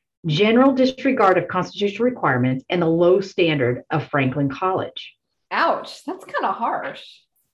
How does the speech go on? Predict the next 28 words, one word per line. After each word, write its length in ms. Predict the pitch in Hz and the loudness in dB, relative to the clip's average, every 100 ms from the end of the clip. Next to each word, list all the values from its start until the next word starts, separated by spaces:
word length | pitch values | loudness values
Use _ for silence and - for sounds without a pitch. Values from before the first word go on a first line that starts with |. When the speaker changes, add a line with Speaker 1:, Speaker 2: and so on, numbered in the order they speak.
| _ | _
Speaker 1:
I'll 200 | - 180 | 4 4
say, 460 | 196 175 127 120 - _ _ _ _ _ _ | 4 4 2 2 -2 _ _ _ _ _ _
shocked, 720 | - - 262 240 151 - - - | -6 2 6 8 6 2 -8 -4
New 260 | 175 202 247 | 2 4 4
called 320 | - 226 202 | 4 4 6
a 60 | 196 | 6
meeting 320 | 202 190 160 | 4 4 4
of 80 | 151 | 2
Indiana 480 | 180 190 202 185 175 | 0 2 2 2 0
chapters 560 | - 185 185 135 123 | 2 0 2 -2 -2
for 260 | - 160 139 | -2 -4 -4
October 600 | - - - 208 214 147 | -10 -12 0 2 2 2
eleventh, 500 | 143 160 156 143 139 | 2 2 2 2 0
eighteen 380 | 185 185 202 170 | 0 0 0 2
eighty-four, 640 | 156 175 - 139 120 - _ _ | 2 0 0 0 0 -4 _ _
but 120 | 180 170 | 2 4
no 220 | 175 165 | 6 6
one 160 | 165 | 4
showed 320 | 160 - 147 151 | 2 2 2 2
up. 320 | 147 - - _ _ _ _ _ _ - | 0 -4 -12 _ _ _ _ _ _ -2
An 140 | 185 | 2
appeal 640 | 180 175 - 302 285 170 151 | 2 0 4 6 8 6 6
was 200 | 170 165 | 4 4
sent 240 | 190 175 | -2 -2
to 120 | 175 | -4
the 100 | 156 | -2
Grand 400 | 147 165 156 185 | 0 2 2 0
Council 640 | 190 214 202 202 - 110 - | -2 0 0 0 -4 -4 -6